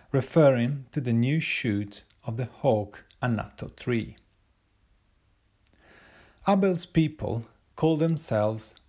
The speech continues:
people of the center, referring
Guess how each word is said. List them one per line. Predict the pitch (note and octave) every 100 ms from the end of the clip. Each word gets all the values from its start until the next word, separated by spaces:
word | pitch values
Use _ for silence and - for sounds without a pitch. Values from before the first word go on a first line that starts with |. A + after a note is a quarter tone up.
| _ _
people | E3+ E3+ D3+
of | C3 G#2+
the | A2
center, | - A#2+ A#2 A2 - - - _ _ _ _ _ _ _ - -
referring | B2+ A#2 - C#3+ C3+ A2 A#2 C3+